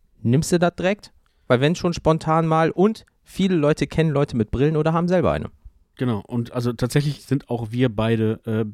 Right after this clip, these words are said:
Speaker 2: Brillenträger.
Speaker 1: Jo.
Speaker 2: Ähm.
Speaker 1: Ich, ich trag sie nicht immer, weil, ich komme gleich zu warum, aber du zum Beispiel trägst halt eigentlich vierundzwanzig sieben eine. Außer im Schlaf. Und unter
Speaker 2: Wobei,
Speaker 1: der Dusche.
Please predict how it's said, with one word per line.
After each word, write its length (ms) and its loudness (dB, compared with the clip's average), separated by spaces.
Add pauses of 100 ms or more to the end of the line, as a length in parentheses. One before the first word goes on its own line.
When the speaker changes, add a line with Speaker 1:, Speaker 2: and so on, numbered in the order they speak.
(100)
Speaker 2:
Brillenträger. 760 -2 (200)
Speaker 1:
Jo. 180 2 (320)
Speaker 2:
Ähm. 600 -2 (1200)
Speaker 1:
Ich, 160 2 (140)
ich 100 -4
trag 220 0
sie 140 -4
nicht 340 -6
immer, 400 0 (540)
weil, 400 2 (120)
ich 120 -6
komme 200 0
gleich 160 0
zu 220 -4
warum, 360 0
aber 180 2
du 140 -2
zum 220 -2
Beispiel 260 0
trägst 320 -2
halt 240 0
eigentlich 380 0
vierundzwanzig 540 0
sieben 220 0
eine. 240 -2 (360)
Außer 220 2
im 60 -4
Schlaf. 260 -4 (640)
Und 160 2
unter 160 4
Speaker 2:
Wobei, 100 4
Speaker 1:
der 100 4
Dusche. 240 0